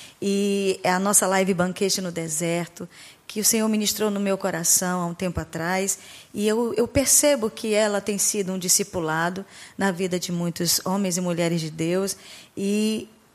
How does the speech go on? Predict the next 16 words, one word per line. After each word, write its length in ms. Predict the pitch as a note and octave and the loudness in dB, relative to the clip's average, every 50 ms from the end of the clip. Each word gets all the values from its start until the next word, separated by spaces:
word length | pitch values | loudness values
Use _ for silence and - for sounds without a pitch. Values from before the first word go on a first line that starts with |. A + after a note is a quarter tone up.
| _ _ _ - | _ _ _ -2
sobre 420 | - - - C4+ C4+ B3 B3+ B3+ | 0 2 4 4 4 4 4 4
esse 240 | C4 B3+ - - B3 | 4 4 4 4 2
tema, 680 | - - - A3+ A#3+ C4 C4 B3+ A3 F3 E3 E3 E3 - - - - - _ _ | -2 -2 -2 0 0 0 0 0 -2 -2 -4 -6 -8 -10 -14 -20 -20 -20 _ _
é, 540 | - F3+ F#3 F#3 F3+ E3+ E3 E3 D#3+ - - - - - - F#3 G3+ - - - | 0 0 2 2 2 2 0 0 -2 -4 -8 -10 -14 -10 -10 -10 -8 -8 -2 0
ele 220 | G3 A3+ A#3+ A#3+ | 0 2 2 2
não, 280 | A3+ A#3 B3+ D4+ D#4+ C#4 | 2 2 2 2 2 2
não 200 | G#3+ A#3+ C4 A#3 | 2 2 2 2
vai 200 | G3+ G3+ F#3+ F#3 | 2 2 0 0
acabar 400 | F3+ - G3 E3+ E3 D#3+ D#3 D#3 | -2 -2 -4 -4 -2 -2 -2 -2
aqui, 360 | D#3 D#3 - - E3+ F#3+ G#3 | -4 -6 -8 -8 -6 -4 -2
nós 160 | G3 F#3+ F3+ | -2 -2 -2
temos 260 | - G3+ G3 F#3 F3 E3 | -2 0 -2 -2 -2 -2
muitas 320 | F#3 F#3 F3+ - F3 - | -2 -4 -2 -2 -4 -2
coisas 240 | - - F3+ E3+ E3 | -2 -2 -2 -2 -4
pra 160 | - E3+ E3 | -4 -6 -6
falar, 560 | D#3+ - E3 D#3 D3+ D#3 D#3+ E3+ F#3+ G3 - | -6 -6 -8 -4 -2 0 0 0 -2 -4 -6